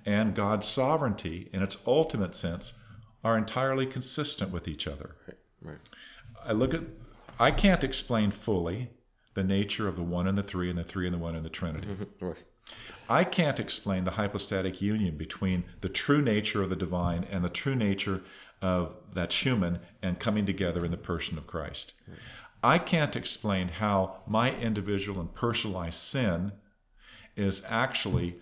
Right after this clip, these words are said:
Speaker 1: a consequence of Adam as the human mediator in the covenant of works. And I can't explain how my righteousness or how my sins were imputed to Christ. There are things there that Scripture clearly, clearly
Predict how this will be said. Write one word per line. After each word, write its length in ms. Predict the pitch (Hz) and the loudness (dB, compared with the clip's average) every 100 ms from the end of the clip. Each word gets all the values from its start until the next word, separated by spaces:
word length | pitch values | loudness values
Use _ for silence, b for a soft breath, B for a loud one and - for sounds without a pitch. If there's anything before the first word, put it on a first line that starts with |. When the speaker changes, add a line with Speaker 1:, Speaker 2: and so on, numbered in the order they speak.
| - - | -12 -12
Speaker 1:
a 60 | |
consequence 1080 | - - 127 135 - 117 - 90 85 - - b b _ | -8 -2 0 0 -2 -6 -6 -8 -6 -10 -12 b b _
of 320 | 101 92 87 - - - | -2 0 -2 -8 -10 -4
Adam 520 | 117 127 90 85 87 - _ _ _ _ - | 0 0 -2 -6 -12 -16 _ _ _ _ -4
as 340 | 98 95 90 | 0 2 0
the 180 | 101 92 | -2 -2
human 460 | 92 135 135 117 98 | -2 -4 0 0 2
mediator 760 | 110 113 92 82 80 80 - B B - | 0 2 0 0 -4 -8 -10 B B -4
in 80 | 92 | -4
the 80 | 87 | -2
covenant 460 | - 110 101 90 | 2 4 4 0
of 120 | 78 | -2
works. 540 | 92 90 - - - - B B - | -2 -2 -2 -8 -12 -12 B B 0
And 120 | 110 | 2
I 40 | 107 | 4
can't 320 | - 165 170 | 4 4 4
explain 460 | 139 - 117 101 98 | 0 -2 2 2 4
how 180 | 101 | 2
my 200 | 95 98 | 4 2
righteousness 840 | 92 107 131 151 98 - 80 90 - | 2 4 4 2 -2 -2 -2 -4 -4
or 100 | 95 | -4
how 160 | 110 | 0
my 140 | 113 95 | 0 0
sins 420 | - 139 135 110 | 2 0 4 6
were 100 | 101 | 6
imputed 400 | 90 - 107 92 | 4 0 -2 -2
to 60 | 92 | -4
Christ. 460 | - 95 82 - B B B B | -2 -2 0 -4 B B B B
There 140 | 131 127 | 4 4
are 60 | |
things 400 | 127 165 175 151 | 4 2 2 2
there 220 | 156 147 | 2 0
that 380 | 135 117 - - | 2 0 -2 -6
Scripture 460 | - - 151 - 120 | -6 0 0 0 -2
clearly, 760 | - - 113 113 127 135 131 | -4 -8 -2 2 2 4 2
clearly 640 | 131 - 107 104 104 101 | 0 -6 -2 0 0 0